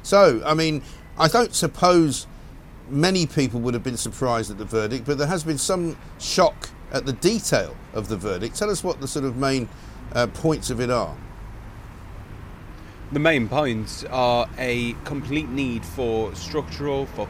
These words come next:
Speaker 2: cultural and leadership change at the Met.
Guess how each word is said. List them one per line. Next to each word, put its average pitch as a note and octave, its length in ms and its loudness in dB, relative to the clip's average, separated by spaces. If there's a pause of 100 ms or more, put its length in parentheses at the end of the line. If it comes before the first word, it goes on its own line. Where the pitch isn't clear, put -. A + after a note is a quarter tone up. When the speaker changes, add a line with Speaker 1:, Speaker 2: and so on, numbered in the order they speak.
(260)
Speaker 2:
cultural D3 560 -2
and B2+ 320 -2 (340)
leadership C3+ 480 0 (240)
change A2+ 640 -2 (160)
at A2 340 -4 (140)
the A#2+ 80 -4
Met. A2 500 -4